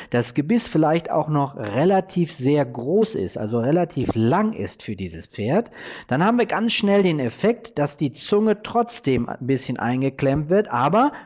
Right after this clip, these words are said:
und das ist viel schlimmer, durch eine feste Zuschnallung das Gebiss oder dass die, die Kiefer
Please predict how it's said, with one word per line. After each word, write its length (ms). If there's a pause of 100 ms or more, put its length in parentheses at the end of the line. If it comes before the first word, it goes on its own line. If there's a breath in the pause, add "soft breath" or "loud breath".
und 100
das 100
ist 140
viel 160
schlimmer, 480 (520 loud breath)
durch 460
eine 480
feste 640
Zuschnallung 920
das 280
Gebiss 520
oder 220
dass 240
die, 400
die 100
Kiefer 500